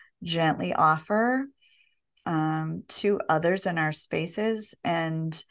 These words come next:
uh, yeah, I think it's just such a way to create connection and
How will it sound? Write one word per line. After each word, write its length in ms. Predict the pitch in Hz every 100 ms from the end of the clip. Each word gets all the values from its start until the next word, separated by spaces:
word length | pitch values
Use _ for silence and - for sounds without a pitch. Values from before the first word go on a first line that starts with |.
| - _ _ _ -
uh, 380 | 160 170 - - _
yeah, 280 | 202 233 240
I 100 | 170
think 220 | 160 208
it's 140 | 208 -
just 140 | 202
such 180 | 208 196
a 60 | 190
way 120 | 180
to 80 | 180
create 300 | - 170 165
connection 720 | 180 160 156 - 156 143 156 _ _ _ _ _
and 480 | - 156 147 147 -